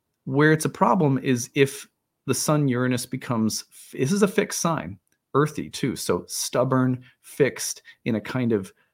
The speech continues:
dogmatic sense of, "This is the ideal, this is what it is," no bend, no flexibility. Um, Taurus can be dogmatic and stubborn, just like all the other fixed signs. So, you know, just, I would say one thing I don't love about this transit, or that I,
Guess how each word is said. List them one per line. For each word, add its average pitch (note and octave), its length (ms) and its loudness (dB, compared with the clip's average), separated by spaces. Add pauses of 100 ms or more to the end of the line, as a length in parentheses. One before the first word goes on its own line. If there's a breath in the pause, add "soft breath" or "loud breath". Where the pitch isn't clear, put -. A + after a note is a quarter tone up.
(160)
dogmatic B2+ 720 0
sense A#2 420 -4
of, G#2 300 -6
"This G#2 380 0
is C3+ 140 -4
the C3+ 140 -2
ideal, G#2+ 600 -2 (280 soft breath)
this A#2+ 300 -2
is B2 140 -6
what B2 160 0
it A2 60 -2
is," G2+ 300 -2
no B2 240 4
bend, A#2 440 -2
no A2+ 180 0
flexibility. G2 920 -4 (360 loud breath)
Um, F2+ 360 -8 (340)
Taurus A#2+ 380 0
can D3 140 2
be C3+ 100 2
dogmatic C3 500 0
and C3 100 0
stubborn, C3+ 380 2
just - 220 -4
like B2 160 0
all B2+ 100 4
the B2 140 2
other G2+ 120 0
fixed - 280 -6
signs. G2 360 -4
So, G2 360 -2 (520)
you A2+ 80 0
know, G2 120 0
just, G#2 300 -4 (640 loud breath)
I G2+ 60 -2
would G#2 180 0
say A2 180 4
one B2 260 2
thing C#3 160 0
I A#2 60 2
don't A#2 320 -2
love A2 340 2
about G#2 300 0
this G2 140 -4
transit, G2+ 440 -2
or F#2+ 120 -2
that G2 160 -4
I, F#2 140 -2